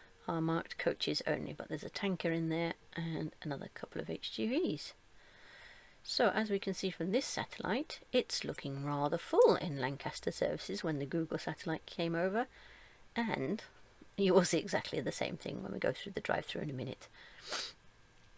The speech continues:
So, um, mixed in with all the H G Vs, looks crazy busy, and of course another downside is if you're coming out of this slot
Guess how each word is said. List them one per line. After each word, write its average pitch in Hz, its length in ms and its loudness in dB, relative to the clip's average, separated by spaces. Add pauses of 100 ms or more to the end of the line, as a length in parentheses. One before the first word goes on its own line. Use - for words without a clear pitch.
(920)
So, 254 540 12 (180)
um, 214 480 10 (220)
mixed - 280 2
in 226 120 6
with 220 100 6
all 226 120 8
the 220 100 8
H - 240 6
G 220 100 4
Vs, 294 760 4 (520)
looks - 300 -2
crazy 202 400 8
busy, 226 560 2 (120)
and 220 540 8 (320)
of 196 140 -6
course - 240 -2
another 208 240 2
downside 160 500 4
is 170 300 0
if - 200 -4
you're 165 140 0
coming 214 320 0
out - 240 0
of 170 180 -2 (540)
this - 160 0
slot - 400 -2